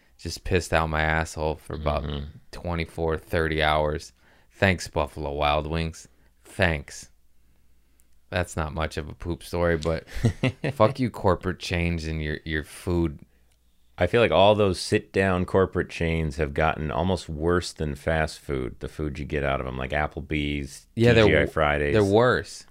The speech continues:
Speaker 2: It's like, they're, I don't know why. It all seems microwaved and, and, or, like,
Speaker 1: 'Cause
Speaker 2: sitting
Speaker 1: it
Speaker 2: under a
Speaker 1: is.
Speaker 2: heat lamp.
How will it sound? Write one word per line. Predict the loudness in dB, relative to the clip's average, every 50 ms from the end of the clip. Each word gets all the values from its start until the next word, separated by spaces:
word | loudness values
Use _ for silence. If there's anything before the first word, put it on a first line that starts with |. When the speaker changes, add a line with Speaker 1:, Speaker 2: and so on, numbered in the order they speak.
| -10 -4
Speaker 2:
It's | -4 -4 -2 0
like, | 2 2 0 0 -4 -18 -20 -20 _
they're, | -10 -4 0 2 2 0 0 -4 -12 -20 _ _ _ _ _ -20 _ _ -6
I | -2 -2
don't | 0 0
know | 0 2
why. | 2 4 4 2
It | 2 2 0
all | 0 0
seems | 0 -2 -4 -4 -2
microwaved | 0 2 2 2 0 0 2 4 4 6 6 4 4 2 0 -4
and, | -4 -4 -4 -8 -10 -10 -10
and, | -8 -8 -4
or, | -2 -2 0 0
like, | -2 0
Speaker 1:
'Cause | 0 2 2 4
Speaker 2:
sitting | 6 6 8
Speaker 1:
it | 8 8
Speaker 2:
under | 8
a | 6 4
Speaker 1:
is. | 2 0
Speaker 2:
heat | -2 -2
lamp. | -2 0 0 -2 -4 -6